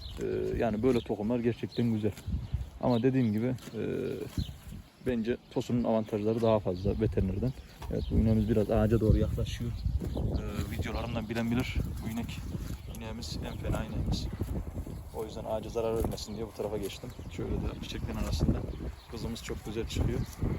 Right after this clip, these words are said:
Arkadaşlar dediğim gibi, e, bence Tosun kullanın. Yani bizim üç tane ineğimiz var. Yani sayaz ama biz bile Tosun kullanıyoruz. Yani veterinere bekçi yapmış. Şu arkadaki, e, ineği veterinere çektirdim. Yani veterinere aşı yaptırdım.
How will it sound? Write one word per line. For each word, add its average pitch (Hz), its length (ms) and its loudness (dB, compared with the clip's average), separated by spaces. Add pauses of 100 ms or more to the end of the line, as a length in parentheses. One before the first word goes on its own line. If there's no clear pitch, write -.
(280)
Arkadaşlar 135 400 2
dediğim 135 280 2
gibi, 123 140 -2
e, - 840 -6 (380)
bence 131 300 0 (140)
Tosun 131 240 -2
kullanın. 113 400 0 (580)
Yani 107 200 -2
bizim 123 180 0
üç - 120 0
tane 117 180 2
ineğimiz 127 300 2
var. 143 140 0 (120)
Yani 104 140 0
sayaz 127 460 4 (380)
ama 120 140 2
biz 113 140 2
bile 117 160 6
Tosun 123 300 -2
kullanıyoruz. 107 480 -2
Yani 104 160 0
veterinere 110 400 2
bekçi 113 240 -2
yapmış. - 300 -2 (380)
Şu - 140 -12 (800)
arkadaki, - 460 -6
e, - 840 -10 (1200)
ineği 127 240 6 (580)
veterinere 107 360 0
çektirdim. - 520 -10
Yani 98 180 -8
veterinere 104 340 -6
aşı - 240 -4
yaptırdım. - 360 -6